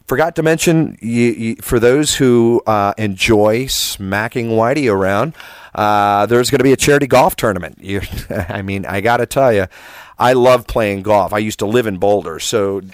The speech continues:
the charity golf tournament is happening on the s-,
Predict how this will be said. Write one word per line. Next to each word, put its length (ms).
the 320
charity 460
golf 360
tournament 460
is 180
happening 680
on 300
the 80
s-, 160